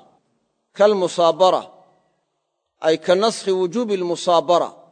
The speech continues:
Waa sida nasakhaadda in loo sabro oo loo adkaysta ay waajib tahay, nasakhaadda la nasakhay oo kale weeye. "Licashratin", toban markaa loo sabraa inay waajib ahayd, nasakhaadda la nasakhay weeye.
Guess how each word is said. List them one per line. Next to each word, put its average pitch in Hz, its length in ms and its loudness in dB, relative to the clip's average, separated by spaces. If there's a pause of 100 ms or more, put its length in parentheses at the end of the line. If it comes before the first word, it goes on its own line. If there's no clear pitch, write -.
(1120)
Waa 151 140 0
sida 196 280 -2
nasakhaadda 170 800 2 (920)
in 190 200 -2
loo 208 200 4
sabro 180 440 0
oo 170 80 4
loo 185 320 6
adkaysta 156 640 -2
ay 165 160 0
waajib 165 560 0
tahay, 156 400 0
nasakhaadda 165 680 -2
la 156 120 4
nasakhay 156 500 -4
oo 147 80 0
kale 139 200 -6
weeye. 101 320 -12 (800)
"Licashratin", 151 840 -2
toban 170 360 0
markaa 160 400 -4
loo 156 220 0
sabraa 123 500 -10 (720)
inay 147 180 -4
waajib 147 420 0
ahayd, 143 400 -4 (600)
nasakhaadda 165 560 -2
la 156 80 -2
nasakhay 143 340 -8
weeye. 98 220 -14